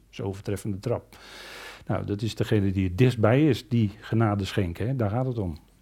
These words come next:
En dat is in de praktijk helemaal niet zo makkelijk.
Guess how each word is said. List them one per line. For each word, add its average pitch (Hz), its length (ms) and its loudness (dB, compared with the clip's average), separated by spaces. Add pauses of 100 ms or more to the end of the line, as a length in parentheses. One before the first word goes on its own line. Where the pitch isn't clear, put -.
(400)
En 135 160 -2
dat 160 80 2
is 139 80 -2
in 151 100 2
de 127 60 2
praktijk 110 420 2
helemaal 98 220 2
niet 87 120 -4
zo 90 120 -6
makkelijk. 101 440 -6